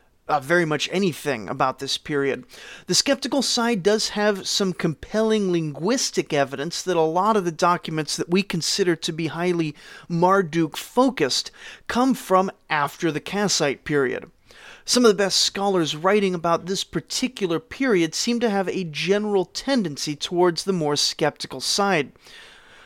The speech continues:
On the other hand, there's a running debate going all the way back to the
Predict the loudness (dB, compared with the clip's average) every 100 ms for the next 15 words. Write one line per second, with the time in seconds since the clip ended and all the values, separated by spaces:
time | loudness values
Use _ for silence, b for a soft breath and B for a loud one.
0 | B 4 6 6 2 0 4 6 6 2
1 | 0 0 0 2 0 0 2 2 4 4
2 | 4 2 -2 2 4 4 2 2 4 2
3 | 2 0 -4 -4 -4 -2 -4